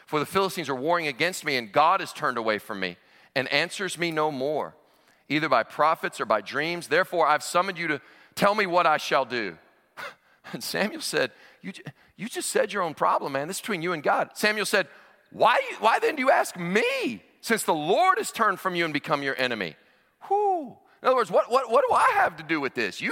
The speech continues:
need to go straight to God. "The Lord has done to you as he spoke by me, for the Lord has torn the kingdom out of your hand, given it to your neighbor David, because you did not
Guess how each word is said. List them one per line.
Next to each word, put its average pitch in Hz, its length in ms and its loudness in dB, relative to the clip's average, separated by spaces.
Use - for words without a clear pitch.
need 403 100 -4
to 190 60 -2
go 165 180 0
straight 160 340 -4
to 127 60 -8
God. 175 360 2
"The 165 80 2
Lord 320 400 2
has 202 140 -6
done 151 300 2
to 143 120 -12
you 131 120 -4
as 123 80 -4
he 127 80 -8
spoke 139 360 -4
by 113 200 4
me, 123 200 -8
for 180 100 -4
the 170 80 2
Lord 233 280 2
has - 100 -12
torn 196 240 -2
the 180 80 -6
kingdom 156 320 -4
out 214 180 2
of 214 80 -8
your 160 120 -4
hand, 131 320 -2
given 208 180 0
it 214 100 -12
to - 80 -12
your 156 120 -2
neighbor 123 260 -2
David, 107 400 -2
because 165 360 -2
you 175 100 -6
did 220 400 -2
not 156 340 2